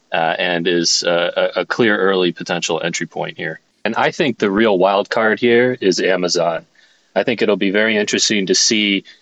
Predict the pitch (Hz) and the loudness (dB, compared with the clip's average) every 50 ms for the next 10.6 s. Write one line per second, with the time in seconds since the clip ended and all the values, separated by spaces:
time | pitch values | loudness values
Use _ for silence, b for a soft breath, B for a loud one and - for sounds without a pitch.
0 | B B B B - 95 92 90 87 - 110 104 101 101 101 101 - - - - | B B B B 0 0 2 2 0 0 0 0 2 2 0 0 0 -2 0 0
1 | 98 92 - - 95 90 87 101 - - 113 110 110 - - 123 113 117 120 123 | 0 0 0 -2 0 0 0 -2 0 0 0 0 0 0 2 2 4 4 4 2
2 | 117 - - - _ _ _ _ - - - 101 101 95 95 95 95 98 107 - | 0 -2 -6 -6 _ _ _ _ -8 -4 -2 0 0 2 0 0 -2 -4 -6 -8
3 | - 90 - - 117 101 98 95 90 101 98 95 92 - - - - 117 92 92 | -4 -2 0 0 0 0 0 0 0 -2 -2 -2 -2 -2 -4 -4 0 0 2 2
4 | 92 - - 104 101 - 110 - - 107 101 - 110 101 98 101 101 - - 117 | 2 0 0 -2 0 -2 -2 0 0 0 0 2 2 2 2 2 2 0 -2 -2
5 | 107 - - - 95 - 87 92 87 85 - - - - 95 95 95 - 131 120 | -4 -2 -2 -2 0 2 2 0 0 0 -2 -4 0 0 0 0 0 0 0 0
6 | 120 127 131 _ b b b b b b b b b b b _ - - 90 90 | -2 -2 -4 _ b b b b b b b b b b b _ -8 -4 -2 0
7 | 92 95 104 107 - - 107 101 117 117 - 135 - 131 120 120 113 101 - - | 2 2 2 0 2 0 -2 -2 -2 -4 -6 -6 -4 -2 0 0 0 -2 0 0
8 | 123 117 - - 110 117 120 120 117 113 113 113 113 - - 110 104 104 104 95 | 0 0 0 2 2 2 2 4 2 2 2 2 0 0 2 2 2 2 2 2
9 | 98 101 - 101 92 90 95 101 - - 113 104 101 101 - _ _ _ _ _ | 0 0 0 0 0 0 0 -2 0 0 0 0 -2 -2 -6 _ _ _ _ _
10 | - - - 98 90 98 95 101 110 120 139 147 | -10 -2 -2 0 2 2 2 2 0 0 -2 -2